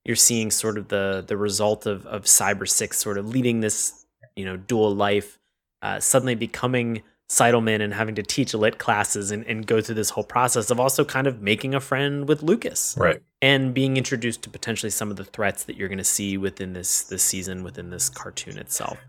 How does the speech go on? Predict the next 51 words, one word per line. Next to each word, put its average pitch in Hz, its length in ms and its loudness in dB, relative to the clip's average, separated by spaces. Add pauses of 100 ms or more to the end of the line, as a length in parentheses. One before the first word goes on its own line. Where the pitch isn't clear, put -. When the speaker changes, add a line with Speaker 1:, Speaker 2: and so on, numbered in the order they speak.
Speaker 2:
But 139 140 10
also 151 240 10
how 135 120 8
cool 139 160 6
to 113 80 4
just 107 200 2
have 95 200 8
a 92 120 4
female 101 340 2
superhero 90 720 2
series 90 420 4
back 92 220 6
in 92 120 0
ninety-nine. 87 560 2
Like, 82 120 -2
I 87 60 0
don't - 200 2
think, 92 460 0
you 135 60 4
know, 95 100 6
we 104 100 4
had 110 140 4
Spider-Woman 101 520 4
in, 87 100 2
like, 85 180 0
seventy-eight 87 500 2
or 87 60 -6
seventy-nine, 85 600 2
but 82 140 -4
I 82 100 0 (100)
don't 95 200 2
think 101 160 -2
there 90 100 -2
was 87 120 -2
really 90 240 2
any, 90 160 -2
like, 82 280 -4 (280)
solo 95 540 6
female-fronted, 90 800 0 (100)
uh, 82 340 -4 (140)
superhero 87 440 0
flick, - 320 -4 (400)
Speaker 1:
No, 113 100 2
I 82 80 2
Speaker 2:
uh, - 20 2 (120)
Speaker 1:
mean, 87 80 2
Speaker 2:
or 90 100 2
series 92 340 0
since 95 180 -2
then, 87 140 -6
yeah. 92 160 -6